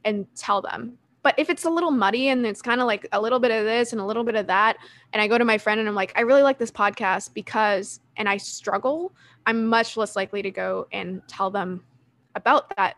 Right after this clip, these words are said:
particular thing. It's reducing the kind of sharing velocity of your particular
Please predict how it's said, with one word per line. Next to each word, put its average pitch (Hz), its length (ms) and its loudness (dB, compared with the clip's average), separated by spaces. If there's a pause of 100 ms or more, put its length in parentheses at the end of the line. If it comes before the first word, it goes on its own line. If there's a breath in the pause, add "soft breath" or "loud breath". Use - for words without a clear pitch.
(120)
particular 196 480 -8
thing. 240 280 -2
It's 185 160 -8
reducing 202 580 -6
the 185 260 -4 (420 soft breath)
kind 190 160 -6
of 180 80 -10
sharing 208 380 -2
velocity 185 640 -2
of 185 340 -6 (320 soft breath)
your 202 180 -6
particular 190 720 -6